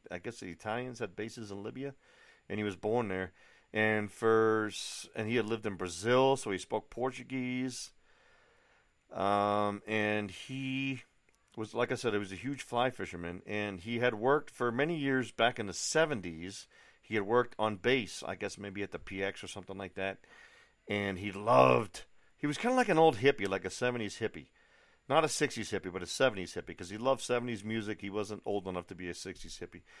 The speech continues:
He loved American music and stuff like that. And he was a huge fly fisherman. And so I, I'm so thankful that I met him,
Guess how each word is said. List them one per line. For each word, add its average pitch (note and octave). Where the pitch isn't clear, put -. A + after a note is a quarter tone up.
He A#2
loved C3
American B2
music A2+
and F#2+
stuff -
like G#2
that. G#2+
And G2+
he B2+
was C3
a G2+
huge G3
fly C3+
fisherman. F#2
And F2+
so G2+
I, A2
I'm G#2+
so D3
thankful C3+
that A2+
I G#2+
met A#2
him, B2